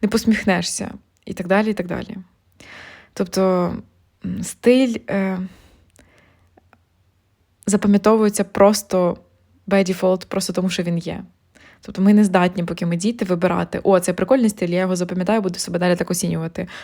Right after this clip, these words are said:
А цей стиль не прикольний", тому ми, на жаль, просто отак є, ну, а часом, на щастя,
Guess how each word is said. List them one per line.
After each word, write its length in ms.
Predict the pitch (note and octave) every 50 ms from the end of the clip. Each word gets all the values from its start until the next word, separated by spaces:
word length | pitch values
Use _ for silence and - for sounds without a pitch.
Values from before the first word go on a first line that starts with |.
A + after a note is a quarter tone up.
| - -
А 120 | - G3
цей 180 | F#3 - G3+ G3+
стиль 180 | G3 - G3+
не 140 | F3+ F3+ F3
прикольний", 460 | - F#3 F3+ - A#3 A#3 A3+ G#3 F#3+
тому 400 | F3+ - F3 F3+ F3 E3+ E3 - - -
ми, 360 | G3 G3+ A3 A3+ A#3 A#3 A3 - - - - - -
на 160 | - F#3+ G3
жаль, 420 | F#3 F#3+ G3+ G#3+ B3 C#4 C#4+ D4 C#4+ - - - - - _ _ - -
просто 280 | - A#3 A#3 A#3+ - F#3+
отак 280 | F#3 F#3 F#3+ F#3 - F3+ F3
є, 300 | F#3 G3 A3 C4 C#4+ C#4 - _ _ _ _ _ _ _ _ _ _ - -
ну, 140 | - B3 A3
а 200 | F#3 F3 F#3 -
часом, 320 | - - A3 A3 - G#3 F#3
на 80 | F3+
щастя, 540 | F3 - G3+ A#3 C#4 - - - G#3 G3 G3+